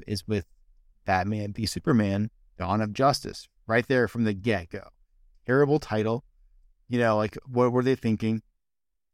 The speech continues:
And bringing Batman in, sure, I was fine with that aspect of it.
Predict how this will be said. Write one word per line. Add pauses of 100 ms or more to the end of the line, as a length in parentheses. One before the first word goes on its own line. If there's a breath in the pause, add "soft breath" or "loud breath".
(260)
And
bringing
Batman
in,
sure,
I
was
fine
with
that
aspect
of
it.